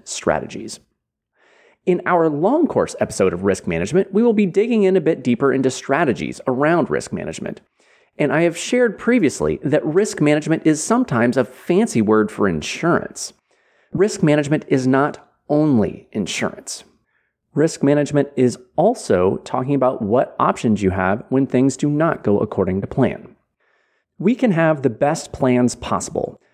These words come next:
but the chances are high that something is going to come up that will throw us off course. There will be an unknown or an unknowable thing that comes up. It could be big or it could be small. So we need to have the ability to adapt to changing circumstances.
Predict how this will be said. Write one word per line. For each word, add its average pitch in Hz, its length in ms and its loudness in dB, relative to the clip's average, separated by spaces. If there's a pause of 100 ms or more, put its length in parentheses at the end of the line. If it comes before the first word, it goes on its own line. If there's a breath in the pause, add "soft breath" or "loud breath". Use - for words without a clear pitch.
(140)
but - 140 0
the 170 80 0
chances 247 440 -2
are 156 180 0
high 104 320 0
that 123 140 -6
something 240 360 0
is 170 100 0
going 131 220 2
to 127 60 -2
come 147 220 -2
up - 240 -2 (140 soft breath)
that 135 140 0
will 127 80 4
throw 147 320 0
us 107 140 -2
off 95 180 -2
course. - 460 -6 (460 soft breath)
There 131 200 2
will 185 140 4
be 180 180 4
an 180 160 0
unknown 151 600 2
or 208 300 2
an 202 200 2
unknowable 165 720 2
thing - 480 -2 (260 soft breath)
that 127 160 0
comes 117 260 0
up. - 440 -4 (320)
It - 160 -2
could 104 160 -2
be 113 100 2
big 208 400 0 (300)
or 233 120 4
it 214 120 2
could 202 160 2
be 156 100 2
small. - 580 0 (380 soft breath)
So - 220 0
we 180 100 4
need 202 200 2
to 214 60 0
have 156 300 0
the 135 120 2
ability 156 360 2
to - 160 -2
adapt 165 540 -2
to - 100 -8
changing 127 460 2
circumstances. - 840 -4